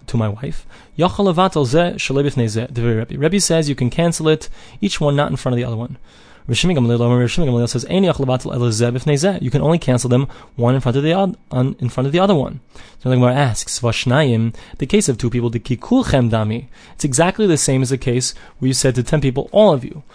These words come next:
because in the case of ten people and all of you, they all have to do it. In this case also, we only have two people, they all have to do it because there's no other choice. Upligi,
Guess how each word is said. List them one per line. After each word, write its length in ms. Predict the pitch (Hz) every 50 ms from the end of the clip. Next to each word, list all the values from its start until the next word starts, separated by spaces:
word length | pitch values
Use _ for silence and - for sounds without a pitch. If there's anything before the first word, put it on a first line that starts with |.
| - - - -
because 240 | 131 - 131 120
in 40 | 123
the 60 | 120
case 200 | 120 - 170 139
of 100 | 131 110
ten 140 | - 170 165
people 220 | 139 123 135 135 123
and 80 | 120 -
all 260 | - 156 175 202 202 156
of 80 | 123
you, 120 | 123 127 127
they 100 | 135 -
all 200 | - 139 131 123
have 100 | 117 -
to 80 | 131
do 180 | 143 175 180 139
it. 80 | -
In 60 | 135 131
this 120 | 143 -
case 180 | - 151 143 -
also, 420 | 175 185 175 - - 64 - - - - - - - -
we 60 | 139
only 120 | 139 135
have 100 | 127 -
two 100 | - 185
people, 220 | - 170 131 127 127
they 80 | 135
all 140 | - 143 143
have 120 | 143 131
to 100 | - 139
do 160 | 143 190 208 170
it 240 | - - - -
because 220 | 139 120 - - -
there's 120 | 117 110
no 100 | 123 117
other 120 | 113 110 110
choice. 460 | - - 202 - - 180 - - - - - - - -
Upligi, 500 | - 131 120 - 214 247 208 151 127 -